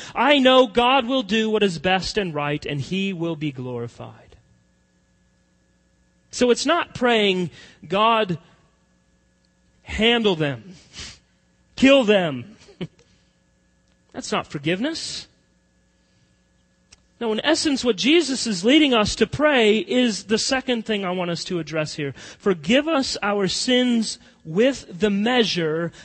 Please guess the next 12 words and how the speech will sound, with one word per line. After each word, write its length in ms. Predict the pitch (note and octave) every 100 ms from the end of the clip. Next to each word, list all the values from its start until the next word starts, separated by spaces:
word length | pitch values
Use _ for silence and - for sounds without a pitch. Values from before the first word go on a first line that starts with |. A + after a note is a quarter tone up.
| -
by 220 | C#3+ F3+
which 360 | F3+ F3+ F3+ -
we 100 | F#3+
forgive 480 | - F3 C3+ C#3 C3+
the 80 |
sins 400 | C3+ - A#2+ B2
of 100 | A#2+
others." 880 | A#2+ B2 A2+ A2+ - - - - - _ -
That's 180 | -
what 80 | D3+
he's 140 | B2+ -
saying. 340 | C3 D3+